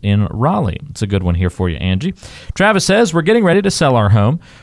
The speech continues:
We're going to give a lot of the furniture that's in there now to my brother. Is it going to look weird if some of the rooms have furniture in them and others have been picked over and kind of empty? He's coming to pick the stuff up soon. <laughs> I'm hoping,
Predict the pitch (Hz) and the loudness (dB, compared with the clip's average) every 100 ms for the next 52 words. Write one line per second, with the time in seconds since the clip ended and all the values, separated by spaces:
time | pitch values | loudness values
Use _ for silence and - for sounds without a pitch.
0 | - 107 135 220 170 147 135 113 104 104 | -4 0 2 2 2 0 2 0 2 2
1 | 123 190 196 156 - 117 104 - 110 107 | 2 2 0 -2 0 0 0 0 0 0
2 | - 113 98 95 98 104 113 123 202 156 | 0 2 2 4 2 2 2 2 2 2
3 | 90 - - - - - 123 120 117 120 | -2 -6 -20 -20 -20 -6 0 2 4 4
4 | 113 101 - 127 113 135 202 175 139 - | 2 0 -2 -4 0 0 2 0 0 -2
5 | 92 95 98 156 196 - 104 101 - 104 | 0 0 0 -2 -4 -2 -2 -2 -4 0
6 | 117 127 117 107 113 107 117 117 110 113 | 0 0 2 2 2 0 0 0 0 0
7 | 113 - 98 131 156 110 101 110 107 - | 0 0 0 0 0 0 0 0 0 -2
8 | 92 95 87 127 - 104 101 117 127 92 | -2 -2 -2 -4 0 0 0 0 0 -2
9 | - 107 98 - 101 - 160 - - - | -2 -2 -2 -2 -2 -2 -4 -6 -16 -6
10 | 110 - 120 104 117 - - - 104 92 | -4 0 0 0 -2 -4 -4 -2 0 -2
11 | 85 - 101 85 - 113 101 151 151 120 | -4 -2 -2 -2 -2 0 2 0 0 0
12 | 113 | 0